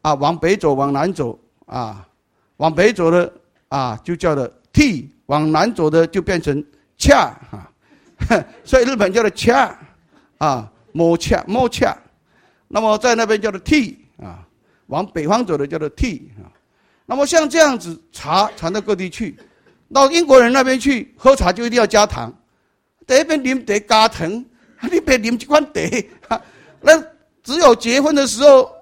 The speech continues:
那啉这甜茶才有得啉甜，普通人啉甜呢。到日本去，那个茶，哈，茶叶也要喝下去，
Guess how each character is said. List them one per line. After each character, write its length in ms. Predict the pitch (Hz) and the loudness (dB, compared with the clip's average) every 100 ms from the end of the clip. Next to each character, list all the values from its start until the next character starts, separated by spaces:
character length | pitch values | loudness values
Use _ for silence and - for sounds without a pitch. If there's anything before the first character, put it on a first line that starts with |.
| _ | _
那 100 | - | -10
啉 240 | 277 226 220 | -6 -6 -4
这 140 | 269 | -4
甜 640 | 254 220 214 226 180 160 226 | -4 -8 -6 -4 -2 0 4
茶 40 | |
才 60 | 285 | 6
有 60 | |
得 100 | 240 | 4
啉 220 | 254 226 | 2 -8
甜， 440 | - 269 269 277 294 | -6 -2 0 2 2
普 120 | 294 | 2
通 160 | 302 285 | 0 0
人 140 | 294 | 0
啉 180 | 240 240 - | 0 -4 -4
甜 360 | 285 285 277 | -2 0 0
呢。 260 | 277 214 127 _ _ _ _ _ _ _ _ _ _ _ _ _ _ _ _ | -2 -4 -8 _ _ _ _ _ _ _ _ _ _ _ _ _ _ _ _
到 160 | 247 | 2
日 140 | 302 269 | 4 2
本 160 | 196 | -2
去， 220 | 185 277 | 0 -4
那 100 | 254 | 0
个 100 | 269 254 | -2 -2
茶， 280 | - 185 | -2 -2
哈， 380 | 214 226 349 330 _ _ _ _ | 0 2 2 0 _ _ _ _
茶 340 | - 220 247 | 2 4 4
叶 180 | 370 330 | 4 6
也 40 | 208 | 6
要 180 | 311 | 8
喝 120 | 285 349 | 6 6
下 160 | 302 | 6
去， 300 | 294 320 226 | 6 2 0